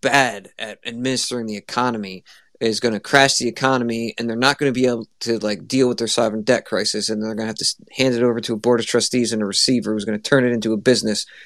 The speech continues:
to, like, keep the state running, right? The truth in this sense is not, I don't think, anyway, I don't think it's the truth that we're talking about. The truth, rather, i-, i-, in this sense, is, like, the economic, like, hard reality,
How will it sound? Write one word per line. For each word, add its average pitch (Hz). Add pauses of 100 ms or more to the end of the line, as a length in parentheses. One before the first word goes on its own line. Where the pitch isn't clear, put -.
(120)
to, 131
like, 113
keep -
the 131
state 123
running, 110
right? 113 (880)
The 143
truth 254
in 190
this 208
sense 117
is 131
not, 185
I 165
don't 175
think, - (100)
anyway, 104
I 117
don't -
think 151
it's -
the 98
truth -
that 82
we're 127
talking 62
about. 50 (640)
The -
truth, 208
rather, 131
i-, 123 (100)
i-, -
in 123
this 185
sense, 127
is, 123
like, 113
the -
economic, 123
like, 107
hard 131
reality, 113